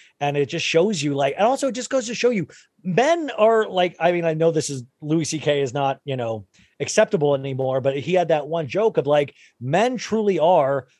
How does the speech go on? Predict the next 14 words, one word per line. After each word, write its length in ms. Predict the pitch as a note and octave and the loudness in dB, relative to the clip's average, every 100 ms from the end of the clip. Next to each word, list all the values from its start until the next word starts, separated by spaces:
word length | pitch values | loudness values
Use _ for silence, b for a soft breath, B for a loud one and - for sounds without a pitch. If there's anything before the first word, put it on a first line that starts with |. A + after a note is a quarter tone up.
| _ _ C3 | _ _ -2
the 100 | D3+ | 0
number 400 | D3 E3 F3+ F#3 | 2 2 2 0
one 320 | D3+ D#3+ D3+ | 2 0 0
death 260 | A#2+ D3+ - | -2 0 0
of 140 | C#3 | -2
women 500 | A#2+ D3+ B2+ B2+ B2 - | -2 -4 -4 -8 -10 -8
in 160 | C#3 B2+ | -8 -6
this 160 | B2 | -8
country. 420 | - C3+ - G2+ A2 | -6 -6 -8 -14 -4
You 160 | D3+ | -2
know, 220 | D3 D#3 | 2 2
like, 260 | F3 C#3+ A#2+ | 4 2 0
we 280 | B2 F#3 G3+ | -4 -2 0
are, 360 | E3 D#3 D#3+ | 2 4 2